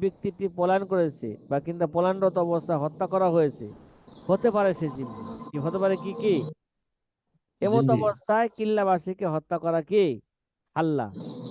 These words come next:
Speaker 1: হত্যা করা জায়েজ।
Speaker 2: হারাম।
Speaker 1: তাহলে এরপর আসবা এর মুসান্নেফ আল্লামা ইবনে নুজাম রাহমাতুল্লাহ ফজল কাদির এবং সিয়ারে কাবিরের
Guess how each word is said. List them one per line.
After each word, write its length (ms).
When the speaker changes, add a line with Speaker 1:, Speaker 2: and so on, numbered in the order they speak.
Speaker 1:
হত্যা 300
করা 200
জায়েজ। 300
Speaker 2:
হারাম। 340
Speaker 1:
তাহলে 180
এরপর 380
আসবা 320
এর 100
মুসান্নেফ 500
আল্লামা 400
ইবনে 280
নুজাম 280
রাহমাতুল্লাহ 480
ফজল 240
কাদির 360
এবং 120
সিয়ারে 340
কাবিরের 500